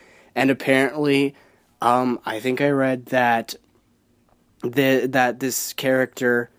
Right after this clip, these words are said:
um, can be used to directly interfere with the main story, and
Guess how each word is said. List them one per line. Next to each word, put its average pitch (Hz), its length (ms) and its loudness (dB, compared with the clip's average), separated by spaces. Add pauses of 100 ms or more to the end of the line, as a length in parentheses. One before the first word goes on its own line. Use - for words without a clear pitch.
(760)
um, 120 640 0 (500)
can 127 280 0
be 127 80 0
used 123 760 0 (440)
to 123 260 -2
directly 127 560 2
interfere 135 760 0
with 127 160 -2
the 117 80 -2
main 120 320 0
story, 117 800 0
and 110 420 -4